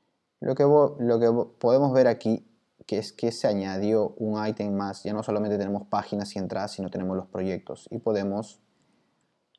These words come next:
ver todos nuestros proyectos o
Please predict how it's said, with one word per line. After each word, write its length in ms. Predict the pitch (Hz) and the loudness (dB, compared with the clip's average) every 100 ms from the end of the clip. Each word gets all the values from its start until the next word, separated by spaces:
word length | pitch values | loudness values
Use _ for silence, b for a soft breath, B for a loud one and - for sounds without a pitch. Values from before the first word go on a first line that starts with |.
| _ _ _ _ _ _ _ _ _ _ _ _ _ - | _ _ _ _ _ _ _ _ _ _ _ _ _ -4
ver 300 | 117 107 - | 0 0 0
todos 260 | 131 131 | 4 4
nuestros 260 | 127 123 123 | 4 0 0
proyectos 640 | 123 113 107 123 139 - _ _ | 2 4 2 -2 -6 -10 _ _
o 320 | - 113 107 | 0 0 0